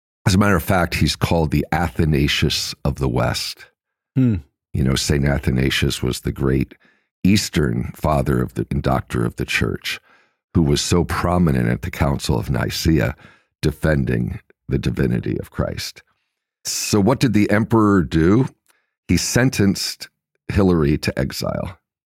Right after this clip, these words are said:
Speaker 1: And that was in the year three fifty-six. And I'm sure the bishops in Gaul were very happy to get rid of him.
Speaker 2: Wow.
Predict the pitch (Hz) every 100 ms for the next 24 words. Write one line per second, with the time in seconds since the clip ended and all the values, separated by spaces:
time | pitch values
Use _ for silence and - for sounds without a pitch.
0 | _ _ _ _ _ _ - 76 78 90
1 | 90 80 80 71 65 67 67 - 69 71
2 | 69 - 64 - 60 - - - - -
3 | - _ _ _ _ _ _ _ _ _
4 | - 80 73 71 73 _ _ - 92 82
5 | 69 85 80 87 - 80 76 71 69 67
6 | 67 62 65 64 62 55 57 50 - -
7 | _ - - - 60 50 - - 85 -
8 | - 90 87 80